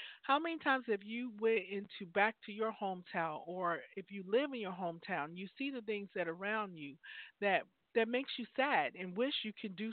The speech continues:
something about it? This is, this is a modern day Nehemiah.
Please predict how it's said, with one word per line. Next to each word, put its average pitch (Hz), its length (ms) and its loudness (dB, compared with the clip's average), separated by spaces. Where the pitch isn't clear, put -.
something 196 340 0
about 196 400 4
it? 123 120 -6
This 254 140 0
is, 254 120 0
this 226 160 4
is 226 160 4
a 214 100 2
modern 190 480 6
day 170 320 4
Nehemiah. 156 680 0